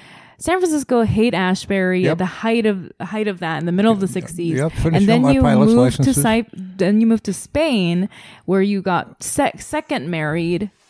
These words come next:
Speaker 1: to, um, Joanne, your second wife,
Speaker 2: Yep.
Speaker 1: who was Spanish? Or
Speaker 2: No.
Speaker 1: No, she was American.
Speaker 2: Oh.
Speaker 1: And
Speaker 2: She was
Speaker 1: she
Speaker 2: born in Vietnam.
Speaker 1: But she was, she was, like, a white person.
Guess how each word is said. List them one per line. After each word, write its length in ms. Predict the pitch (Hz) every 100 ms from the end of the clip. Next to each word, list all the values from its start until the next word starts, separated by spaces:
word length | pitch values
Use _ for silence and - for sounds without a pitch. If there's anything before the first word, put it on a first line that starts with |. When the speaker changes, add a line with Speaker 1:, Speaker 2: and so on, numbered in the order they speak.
| - - -
Speaker 1:
to, 360 | 226 196 180 175 _ _ _ _ _ _
um, 420 | - 196 185 180 -
Joanne, 580 | 214 202 202 226 214 190
your 140 | 180
second 460 | - 220 208 170 165
wife, 420 | 117 165 233 -
Speaker 2:
Yep. 240 | 131 117 - -
Speaker 1:
who 320 | 190 208 202 190
was 240 | 185 180
Spanish? 640 | - 190 233 415 - - - _ _ _ _ _ _ -
Or 320 | 208 190 -
Speaker 2:
No. 320 | 202 180 104 - -
Speaker 1:
No, 440 | 202 131 175 190 _
she 140 | -
was 80 | 190
American. 520 | 196 156 110 - 202 _ _
Speaker 2:
Oh. 140 | 190 - _ _ _ _ _ _ - _
Speaker 1:
And 220 | - 196
Speaker 2:
She 220 | - -
was 80 | 160
Speaker 1:
she 60 | -
Speaker 2:
born 180 | 190 151
in 100 | 123
Vietnam. 500 | 139 123 147 98 95 _ _ _ -
Speaker 1:
But 200 | 214 208
she 120 | 226
was, 280 | 196 180 175 -
she 140 | -
was, 100 | 190
like, 120 | 180
a 40 | 156
white 240 | 165 127
person. 460 | 180 - - 208